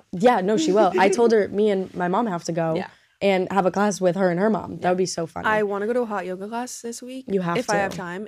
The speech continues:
Speaker 3: In Fairfield, there's, like, a free, like, first one.
Speaker 1: I should go.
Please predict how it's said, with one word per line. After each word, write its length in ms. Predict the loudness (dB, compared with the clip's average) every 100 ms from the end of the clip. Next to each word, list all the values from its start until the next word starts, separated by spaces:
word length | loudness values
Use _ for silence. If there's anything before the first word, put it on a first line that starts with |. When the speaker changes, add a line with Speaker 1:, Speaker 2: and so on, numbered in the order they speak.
| -8
Speaker 3:
In 180 | -10 -8
Fairfield, 400 | -12 -8 -8 -6
there's, 180 | -6
like, 160 | -8 -12
a 40 | -18
free, 720 | -16 -10 -8 -6 -8 -10 -14 _ _ _ _ _ -14
like, 180 | -14
first 340 | -12 -12 -12 -14
one. 260 | -14 -12 -10
Speaker 1:
I 60 |
should 160 | -8 -8
go. 120 | -10